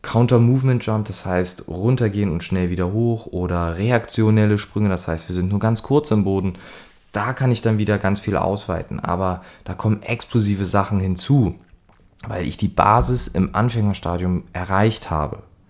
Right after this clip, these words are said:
Wichtig, wenn ihr einen fortgeschrittenen Sportler vor euch habt oder ihr selber fortgeschritten seid,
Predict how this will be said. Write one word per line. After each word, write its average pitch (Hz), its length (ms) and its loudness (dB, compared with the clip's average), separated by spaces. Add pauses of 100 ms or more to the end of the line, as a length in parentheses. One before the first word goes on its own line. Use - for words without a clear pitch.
(680)
Wichtig, - 680 0
wenn 135 280 4
ihr 151 100 2
einen 117 140 0
fortgeschrittenen 104 680 0
Sportler 90 540 0
vor 78 320 -4
euch - 180 -8
habt - 180 -2
oder 90 140 2
ihr 90 180 2
selber 117 300 4
fortgeschritten - 600 -4
seid, 104 400 0